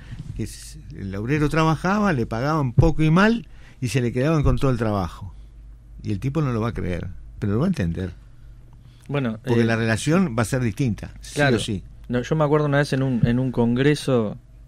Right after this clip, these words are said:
Speaker 2: en el, en, cuando estaba en el movimiento estudiantil, un compañero también estaba haciendo un relato bastante parecido al tuyo, y uno decía dentro de trescientos, eh, porque todos decían, "¿Y ustedes qué opinan, no?". Nos pinchaban, "No, pero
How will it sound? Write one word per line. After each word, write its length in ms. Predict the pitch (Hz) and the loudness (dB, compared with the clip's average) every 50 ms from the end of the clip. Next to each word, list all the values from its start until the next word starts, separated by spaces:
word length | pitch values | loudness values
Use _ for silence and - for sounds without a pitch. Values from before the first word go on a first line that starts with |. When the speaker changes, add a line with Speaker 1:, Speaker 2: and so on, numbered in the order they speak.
| - - - - - - | -20 -20 -20 -20 -10 -6
Speaker 2:
en 260 | 117 117 110 110 107 | -4 -2 -2 -2 -2
el, 240 | 107 107 107 110 123 | -2 -4 -4 -6 -6
en, 120 | 120 113 107 | -8 -8 -6
cuando 280 | - - 110 107 107 | -6 -4 -4 -2 -4
estaba 280 | 107 - - 123 120 113 | -4 -2 -2 -2 0 0
en 60 | 110 | 0
el 60 | 110 | -2
movimiento 400 | 110 110 113 113 117 120 120 113 | -2 -2 0 0 0 0 -2 -2
estudiantil, 720 | 117 - - 117 113 113 113 113 110 123 131 135 135 151 - - - - - - - - - - - - - - - - - - - - | -4 -4 -4 -2 0 0 -2 -2 -2 0 0 0 -2 -4 -6 -12 -16 -20 -18 -18 -18 -18 -18 -18 -18 -18 -20 -20 -20 -20 -20 -14 -6 -4
un 180 | 123 127 127 | -2 -2 0
compañero 480 | 117 127 120 117 113 120 127 139 147 135 | 2 2 0 2 0 0 0 0 0 0
también 240 | 120 135 143 156 147 | 0 0 0 0 -2
estaba 200 | 131 - 139 131 | 0 0 -2 -2
haciendo 240 | 123 - 135 131 131 | -2 -2 -4 -2 -2
un 160 | 131 127 120 | -2 0 0
relato 400 | 120 123 120 120 131 127 120 127 | 0 0 2 2 0 -2 -2 -2
bastante 440 | 123 123 113 104 131 131 123 123 127 | -2 -2 -4 -4 -6 -6 -6 -6 -6
parecido 520 | 117 127 120 120 120 117 - 135 131 131 | -4 -4 -4 -4 -4 -6 -4 -2 0 0
al 100 | 127 120 | 0 -2
tuyo, 460 | 120 - 139 139 - - 156 160 165 - - - - | -2 -2 -4 -2 -2 0 0 0 -2 -4 -10 -10 -8
y 60 | 127 | -6
uno 120 | 139 143 | -4 -4
decía 220 | 135 123 - 147 139 | -4 -4 -4 -4 -6
dentro 200 | 131 127 135 135 | -4 -4 -4 -4
de 80 | 135 | -4
trescientos, 480 | 127 139 139 - 175 175 165 170 147 - | -4 -6 -6 -6 -6 -4 -2 -2 -4 -4
eh, 100 | 135 127 117 | -6 -8 -6
porque 220 | - 123 117 123 | -6 -4 -4 -4
todos 200 | 123 120 175 175 | -4 -2 -2 -2
decían, 260 | 139 - - 156 135 139 | -2 -2 -4 -6 -6 -6
"¿Y 40 | |
ustedes 220 | 139 - 214 240 220 | -6 -4 -4 -2 -2
qué 80 | 151 | -2
opinan, 480 | 131 120 113 123 120 113 107 101 95 98 | -2 -2 0 0 0 2 2 0 -2 -2
no?". 240 | 104 123 160 180 180 | -2 -2 -2 -2 -4
Nos 160 | 147 117 110 | -4 -6 -6
pinchaban, 460 | - - 113 113 - 147 135 113 113 | -6 -6 -6 -4 -4 -4 -4 -6 -6
"No, 320 | 107 139 131 135 135 120 104 | -6 -6 -6 -6 -6 -6 -6
pero 300 | - 104 107 104 101 101 | -6 -6 -6 -6 -8 -8